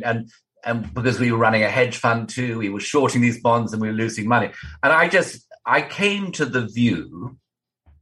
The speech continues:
that you couldn't really understand what was going on in either the, uh, investment world or the financial world, or if you will, the real economy,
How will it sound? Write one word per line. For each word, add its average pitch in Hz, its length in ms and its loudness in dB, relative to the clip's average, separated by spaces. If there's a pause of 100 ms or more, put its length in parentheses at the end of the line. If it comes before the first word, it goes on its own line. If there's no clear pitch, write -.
(440)
that 143 60 -6
you 170 100 -8
couldn't 233 280 -2
really 180 200 2
understand 135 760 2
what 123 220 0
was 123 160 -8
going 123 280 2
on 98 480 0 (680)
in 120 540 0 (240)
either 120 680 2
the, 110 580 -6 (440)
uh, 95 300 0 (120)
investment 104 600 0
world 87 460 -4 (580)
or 107 140 0
the 101 100 2
financial 123 880 2
world, 90 380 2 (300)
or 139 220 4
if 120 160 0
you 113 80 -2
will, 107 500 0 (220)
the 110 120 2
real 110 800 4
economy, 87 840 -2